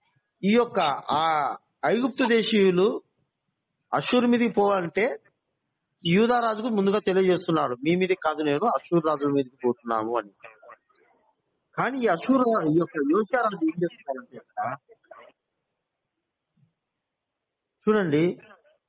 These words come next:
ఏం చేస్తున్నాడంటే ఈ యొక్క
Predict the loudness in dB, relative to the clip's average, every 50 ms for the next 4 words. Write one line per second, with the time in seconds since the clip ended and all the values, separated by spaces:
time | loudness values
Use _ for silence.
0 | -2 0 0 2 4 2 2 2 0 0 0 0 0 0 -2 -2 -4 -4 -2 -2
1 | 0 0 0 -2 _ _ _ _ _ _ _ _ _ _ _ _ _ _ _ _
2 | _ _ _ _ _ _ _ _ -6 -2 0 0 0 0 0 -2 0 0 0 -2
3 | -2 -4